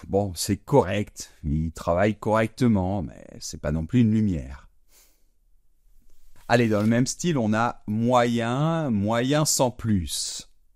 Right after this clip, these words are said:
Exemple, que penses-tu du nouveau restaurant qui vient de s'ouvrir au coin de la rue ? Bon, pff, moyen sans plus, hein, euh, je suis pas trop convaincu quand même, hein. Dans le même style,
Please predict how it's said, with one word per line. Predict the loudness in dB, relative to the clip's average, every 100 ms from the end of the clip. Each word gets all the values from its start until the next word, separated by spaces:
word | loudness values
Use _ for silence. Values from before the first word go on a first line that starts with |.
| _ _ _ -10
Exemple, | -6 2 6 6 4 -2 -4 -16 -14 -8 0
que |
penses-tu | 6 6 4 -2 -2
du | -2 -2 0
nouveau | 2 2 2 2
restaurant | 2 2 0 -2
qui | -2 -2
vient | -2
de |
s'ouvrir | -2 -4 0 0
au | 0
coin | -2 0
de |
la | 0
rue ? | 0 -2 -4 _ _ -20 -20 _ -20 -12 0
Bon, | 2 2
pff, | -2 -14 -16 -20 -6
moyen | 0 6 6 6 4 4
sans | 2 2
plus, | 0 2 0 0 -2
hein, | 0 0 0
euh, | -2 -4 -6
je | -12
suis | -18 _ -10
pas | -8
trop | 0 2
convaincu | 4 2 2 0 -6
quand | -4 -6
même, | -6 -6
hein. | -8 -10 _ _ _ -20 _ _ _ -20 -20 _ _ _ -20 -20 -18 -12
Dans | 4 6
le | 6
même | 6 2
style, | 0 -2 0 2